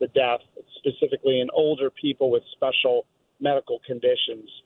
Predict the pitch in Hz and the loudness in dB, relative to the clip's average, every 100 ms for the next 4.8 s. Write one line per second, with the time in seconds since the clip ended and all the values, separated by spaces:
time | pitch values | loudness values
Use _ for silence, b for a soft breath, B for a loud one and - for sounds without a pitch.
0 | _ _ _ _ 175 247 240 190 202 - | _ _ _ _ -2 0 0 0 -2 -2
1 | - 175 131 175 170 127 123 127 151 - | -2 -2 -2 -2 0 0 0 0 -2 0
2 | - 117 127 - 123 120 151 160 - - | 0 0 -2 -4 -4 -2 -2 -2 -8 -6
3 | 156 131 123 - 151 - 127 - 135 127 | -2 -2 -4 -4 -4 -4 -10 -8 -6 -6
4 | _ _ _ - - 175 165 160 | _ _ _ -14 0 4 4 2